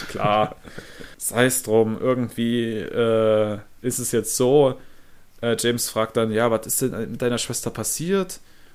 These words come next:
Und sie bekommt die Antwort, er bekommt die Antwort, sie wurde, äh, hypnotisiert und mit Gold überzogen. Und das ist so eine Masche von, von Goldfinger, weil er gerne irgendwie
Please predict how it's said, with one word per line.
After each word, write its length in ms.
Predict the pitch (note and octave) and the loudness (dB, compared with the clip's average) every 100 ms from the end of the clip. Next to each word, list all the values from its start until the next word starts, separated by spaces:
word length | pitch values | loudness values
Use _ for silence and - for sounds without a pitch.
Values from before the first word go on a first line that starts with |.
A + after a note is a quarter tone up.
| - | -10
Und 80 | |
sie 100 | A#2+ | -8
bekommt 460 | A#2+ - B2+ A#2+ - | -4 -4 0 -2 -2
die 80 | G2+ | -2
Antwort, 680 | F2+ B2+ - B2 B2 - - | -2 -2 -2 2 2 2 0
er 120 | A#2 | 0
bekommt 280 | A2+ A#2+ A#2 | 2 -2 0
die 40 | |
Antwort, 460 | A2+ A2+ A2+ A2 G#2+ | 0 0 0 0 -2
sie 320 | - A2 G#2+ | -8 -4 -2
wurde, 580 | G#2 A2 A2 F#2+ - - | 0 2 2 0 -4 -6
äh, 280 | - A2 G#2+ | -2 0 0
hypnotisiert 800 | - B2+ A#2 A2 B2 C3 C3+ - | -4 -4 -4 -2 2 2 2 -2
und 360 | A#2+ A2+ - A#2 | -6 -6 -6 -6
mit 180 | A2 | -6
Gold 240 | - C3+ D3+ | 0 2 2
überzogen. 800 | G#2+ G#2 - A2+ G#2+ A2+ B2+ C#3 - - - - - - | -2 -2 0 0 0 0 -4 -8 -18 -20 -20 -20 -20 -14
Und 220 | - A#2+ | -6 -4
das 140 | A#2 - | -2 -2
ist 140 | B2 | 0
so 60 | B2+ | 0
eine 140 | A#2 | 2
Masche 360 | A2+ B2+ - D3 | 2 0 0 -4
von, 320 | - C3 B2+ | 0 0 -2
von 220 | - B2+ | -6 -4
Goldfinger, 560 | A#2 B2 C#3+ - B2+ A#2+ | 2 2 2 0 -2 0
weil 120 | A2 | 0
er 80 | A2+ | 0
gerne 280 | - G#2 A#2+ | 0 -4 -2
irgendwie 360 | A#2+ A#2+ A#2 | -4 -2 -2